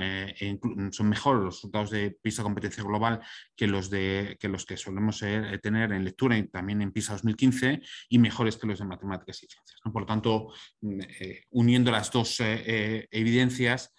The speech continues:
parece que en el ámbito de la competencia cívica y ciudadana o esa capacidad, esa competencia global que mide,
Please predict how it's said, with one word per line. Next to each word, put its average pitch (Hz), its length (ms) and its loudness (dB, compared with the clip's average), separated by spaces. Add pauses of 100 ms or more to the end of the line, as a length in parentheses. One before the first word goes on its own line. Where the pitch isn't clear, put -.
(500)
parece 101 300 -8
que 104 60 -4
en 104 120 -2
el 104 80 -2
ámbito 107 300 0
de 104 80 0
la 101 100 -4
competencia 104 400 -4
cívica 104 280 -6
y - 20 -10
ciudadana 120 600 0 (200)
o 104 160 2
esa 107 440 0
capacidad, 113 460 -4
esa - 180 -4
competencia 110 440 -4
global 104 520 0 (300)
que 107 100 -4
mide, 107 540 0